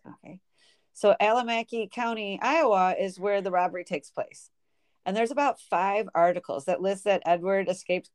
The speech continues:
police custody. And they all say, quote, "in this time," end quote.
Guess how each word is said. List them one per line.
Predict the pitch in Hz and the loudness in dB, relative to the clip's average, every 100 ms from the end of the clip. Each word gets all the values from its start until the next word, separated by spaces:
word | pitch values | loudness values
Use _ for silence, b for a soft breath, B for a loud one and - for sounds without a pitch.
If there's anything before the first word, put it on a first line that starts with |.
| _ | _
police | 185 185 - | -6 -6 0
custody. | 160 165 190 180 196 | 0 2 2 4 4
And | 190 | 4
they | 196 - 208 | 2 4 6
all | 220 240 | 8 6
say, | - 226 | 2 0
quote, | - 202 214 - - _ _ _ - | 2 4 4 2 -10 _ _ _ -4
"in | 226 220 202 | -4 -4 -2
this | 196 208 - | 0 0 -4
time," | - 202 190 202 220 233 _ - | -8 -2 -2 -2 -8 -16 _ -12
end | 214 - | -12 -4
quote. | 269 254 269 | 0 0 0